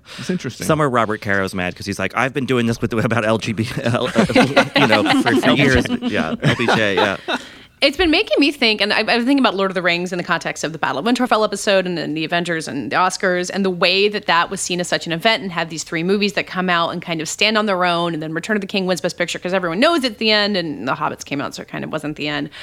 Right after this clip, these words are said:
Speaker 3: But like you were saying, like, it makes me wonder, like, if something like that would ever work again, if something could come like that and you're not just like, "Okay, well, here's the beginning of our Middle-earth franchise." It, it, it had, like, a sense of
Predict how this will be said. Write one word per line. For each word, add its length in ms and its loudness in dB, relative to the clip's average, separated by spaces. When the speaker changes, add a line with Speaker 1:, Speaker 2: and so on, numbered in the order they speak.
Speaker 3:
But 120 6
like 140 4
you 40 0
were 60 2
saying, 240 2
like, 100 2
it 80 2
makes 180 0
me 80 0
wonder, 380 2
like, 220 0
if 100 0
something 220 -2
like 160 0
that 180 0
would 140 -2
ever 160 -2
work 260 -4
again, 320 -2
if 80 -6
something 260 -4
could 140 -6
come 180 -4
like 140 0
that 120 0
and 80 -6
you're 60 -4
not 140 -2
just 140 -6
like, 100 -4
"Okay, 460 2
well, 120 0
here's 200 2
the 80 -4
beginning 340 0
of 100 2
our 120 2
Middle-earth 480 0
franchise." 800 0
It, 180 0
it, 160 2
it 80 4
had, 240 2
like, 180 -2
a 60 0
sense 340 0
of 160 0